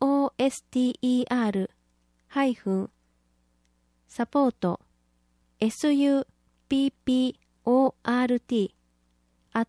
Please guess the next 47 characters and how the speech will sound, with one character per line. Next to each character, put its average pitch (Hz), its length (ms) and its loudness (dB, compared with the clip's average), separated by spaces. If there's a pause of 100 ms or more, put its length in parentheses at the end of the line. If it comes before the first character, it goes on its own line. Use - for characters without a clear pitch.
ト 269 100 0
マ 262 200 2
ー 233 60 -4
ク、 - 280 -8 (1200)
ウ 240 40 2
ェ 269 80 4
ル 285 140 -2
フ 285 100 -2
ェ 262 140 2
ア 202 40 -4
天 226 320 -2
理、 180 200 -6 (1900)
ダ 226 140 0
ブ 285 160 2
リ 285 180 2
ュ - 20 -
ー - 40 -6 (200)
イ 262 220 2
ー - 120 -8
エ 247 160 2
ル 196 200 -2 (520)
エ 214 120 0
フ 277 280 -2 (100)
エ - 80 -4
ー 247 280 -2 (120)
ア 240 240 0
ー 247 60 0
ル 240 180 -2
イ 220 220 0
ー 190 60 -8 (760)
テ 247 80 0
ィ 254 220 0
ー - 40 -10 (140)
イ 247 420 -2
ー 226 60 -2
エ 240 80 0
ヌ 220 240 0
ア - 80 -6
ー 226 200 0
ル 226 200 -6
ア 220 80 -2
イ 202 180 -6 (400)
ド 208 120 -4
ッ 202 60 -6 (140)
ト 233 220 -2 (180)
コ - 160 0
ム、 208 180 0